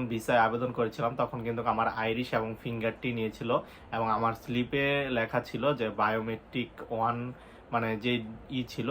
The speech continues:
সেটি পূরণ ছিল, কিন্তু দ্বিতীয়বার যখন আমি ভিসা আবেদন করি যখন আমাকে স্লিপ দেয় আমার কিন্তু ফিঙ্গার কিংবা আইরিশ কোনোটাই নেয়নি, বরং তারা বলে দিয়েছে "আপনি চলে যান", আহ, just স্লিপটি দিয়ে দিয়েছে।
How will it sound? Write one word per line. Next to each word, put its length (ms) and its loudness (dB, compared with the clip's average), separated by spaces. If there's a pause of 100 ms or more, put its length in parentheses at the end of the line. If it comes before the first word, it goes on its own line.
সেটি 320 -4
পূরণ 300 0
ছিল, 280 -6
কিন্তু 360 -2
দ্বিতীয়বার 560 2
যখন 260 2
আমি 220 2
ভিসা 360 0
আবেদন 380 2
করি 200 -4 (120)
যখন 240 -2
আমাকে 240 -2
স্লিপ 320 -4
দেয় 220 2
আমার 140 -2
কিন্তু 260 -6
ফিঙ্গার 440 -2
কিংবা 340 -2
আইরিশ 340 -2
কোনোটাই 420 0
নেয়নি, 420 -4 (500)
বরং 300 4
তারা 240 4
বলে 240 0
দিয়েছে 340 2
"আপনি 320 6 (120)
চলে 220 2
যান", 180 0
আহ, 140 -6 (340)
just 280 0
স্লিপটি 480 -2
দিয়ে 220 0
দিয়েছে। 380 -8